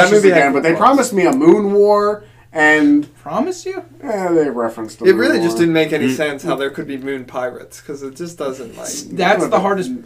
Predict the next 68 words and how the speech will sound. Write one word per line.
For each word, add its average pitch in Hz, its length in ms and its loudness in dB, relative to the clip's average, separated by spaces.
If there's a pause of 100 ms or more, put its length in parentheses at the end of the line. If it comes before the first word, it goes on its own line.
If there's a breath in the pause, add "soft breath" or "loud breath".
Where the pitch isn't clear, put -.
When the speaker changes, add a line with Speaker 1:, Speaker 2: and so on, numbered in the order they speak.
(180)
Speaker 2:
None 156 300 2
of 117 80 -6
it - 40 -8
Speaker 3:
pill 160 140 -2
to - 80 -12
Speaker 2:
is. - 40 -10
Speaker 1:
There's 180 140 4
a - 40 2
Speaker 3:
swallow. 214 180 2
Speaker 1:
lot, 180 200 0
but 208 160 4
Speaker 4:
Pirates. - 440 -10
Speaker 2:
That's 175 340 6
the 185 120 2
hardest 147 340 4
pill. 120 120 -6
Speaker 1:
But - 60 4
Speaker 3:
That 131 140 8
Speaker 1:
I'm 135 60 4
Speaker 3:
was - 120 2
Speaker 1:
s-, - 60 -4
I'm 196 60 4
Speaker 3:
genuinely, 196 280 2
Speaker 1:
fine 247 180 4
Speaker 3:
yeah. 247 120 6
Speaker 1:
with 247 80 2
the, 233 80 -2
Speaker 3:
Where 427 180 6
Speaker 1:
I'm, 427 80 8
Speaker 3:
do 427 80 -2 (100)
they 392 80 4
stay? 415 180 -4 (260)
Speaker 1:
I'm 381 220 2
fine 220 180 4
with 233 100 2
Speaker 3:
Fucking 262 160 8
Speaker 1:
some - 140 2
hand 214 340 2
Speaker 3:
not 156 240 2
Speaker 1:
waving. 156 220 -4
Speaker 3:
gonna 156 100 -6
Speaker 1:
I'm 175 100 -4
fi-, 170 260 -4
I 175 80 0
can 202 160 -6
get 208 120 2
over 180 240 2
some 160 300 0
hand 143 260 -8
waving, 120 360 -12
but 135 180 -6
when 165 120 -2
he's 175 200 -4
just 185 180 -6
like, 165 540 -2
they're 151 140 2
just 160 180 -8
defying 135 460 -4
gravity 127 460 -2
and 156 140 -10
shit, 160 240 -4
it's 139 180 -8
just - 200 -18
like, 104 240 -12
Speaker 3:
Yeah. - 80 -12
Speaker 1:
I 80 240 -12
don't 58 240 -20
really. 52 100 -20